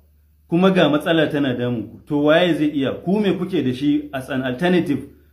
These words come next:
wanda in an aje wannan za a ɗauki wancan ɗin? Dole ne mu zo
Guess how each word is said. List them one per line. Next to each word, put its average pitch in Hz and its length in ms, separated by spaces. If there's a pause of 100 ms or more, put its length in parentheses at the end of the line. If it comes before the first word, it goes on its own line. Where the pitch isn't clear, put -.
wanda 170 320
in 175 220
an 190 180
aje 165 160
wannan 165 300
za 151 180
a - 20
ɗauki 113 200
wancan 135 360
ɗin? 104 100 (520)
Dole 220 380
ne 202 100
mu 190 140
zo 160 80